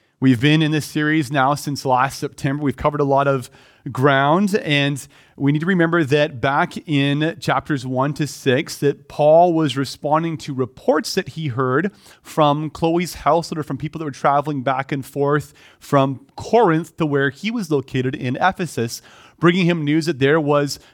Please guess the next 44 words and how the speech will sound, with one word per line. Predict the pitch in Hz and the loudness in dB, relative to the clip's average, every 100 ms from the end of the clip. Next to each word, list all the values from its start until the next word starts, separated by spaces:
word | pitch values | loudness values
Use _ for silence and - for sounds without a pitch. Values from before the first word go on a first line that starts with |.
| - | 0
division | 185 214 269 285 185 98 - _ | 0 2 2 2 2 0 -8 _
in | - 123 | -6 -6
Corinth, | - 139 107 95 - - _ _ _ _ _ _ _ | -4 -4 -4 -8 -18 -20 _ _ _ _ _ _ _
that | - | -2
there | 120 165 | 4 6
was | 180 185 - | 6 2 2
sexual | 208 208 - 202 | -2 -2 0 2
immorality | 202 180 185 196 277 294 240 185 | 2 0 0 2 4 4 4 2
in | 151 | 2
the | 151 | 0
church | - 160 - - _ _ _ _ - | -2 -2 -2 -12 _ _ _ _ -4
in | 156 | -2
Corinth. | 151 196 226 135 - | 2 4 4 0 0
"Paul, | 190 214 | 0 2
can | 202 | 2
you | 196 226 | 0 2
believe | 208 196 233 285 233 | 2 2 4 4 4
what's | 208 - | 2 0
happening | 185 240 - 180 170 | -2 -2 0 0 0
in | 175 165 | -2 -2
this | 170 | -2
church? | - 240 208 | 0 -2 -2
You | 160 | -4
need | 160 | -4
to | |
do | 143 196 | -2 0
something. | 277 170 151 | 0 -2 -2
You | |
need | 143 | 2
to, | 147 143 - - | 2 2 -2 -4
to | 156 | -2
talk | - 196 202 | 2 0 0
to | - | -4
them | 147 | -4
and | 127 | -4
to | 139 | 0
write | 143 156 | 0 0
to | 151 | -4
them." | 113 82 101 _ _ _ _ _ | -12 -12 -16 _ _ _ _ _
So | - 156 | 0 2
in | |
chapters | 151 170 156 131 | 4 2 0 -8
one | 143 156 151 | -4 -2 -2
to | 143 - 160 135 | -4 -2 0 0